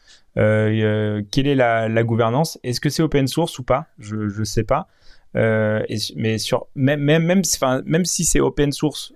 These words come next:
ou pas, à la limite, c'est pas tant ça la, le problème, c'est la gouvernance. Si demain, en fait, cette boîte se fait racheter et, euh, ils décident de, de faire des breaking change tous les, euh, six mois ou tous les ans,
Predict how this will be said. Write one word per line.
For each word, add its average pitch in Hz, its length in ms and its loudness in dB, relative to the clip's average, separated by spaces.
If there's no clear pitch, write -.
ou 135 100 2
pas, 139 200 0
à 170 60 0
la 131 60 -2
limite, 143 220 0
c'est - 200 -4
pas 160 160 -2
tant 143 200 -6
ça 139 520 -2
la, 110 1000 -4
le 113 400 -4
problème, 151 360 0
c'est 135 520 2
la 117 140 2
gouvernance. 135 480 2
Si - 280 2
demain, 139 400 4
en - 140 -4
fait, 131 200 -2
cette 123 220 0
boîte 135 220 0
se 113 140 -2
fait 110 140 -2
racheter 110 440 0
et, 127 360 2
euh, 110 680 0
ils 107 140 -4
décident 123 440 0
de, 120 180 2
de 113 100 0
faire 120 200 0
des 113 100 -2
breaking 120 400 0
change 131 400 -2
tous 127 180 -4
les, 123 260 6
euh, 107 460 2
six - 260 -4
mois 123 320 4
ou 113 100 0
tous 120 160 -4
les 113 200 2
ans, 175 160 0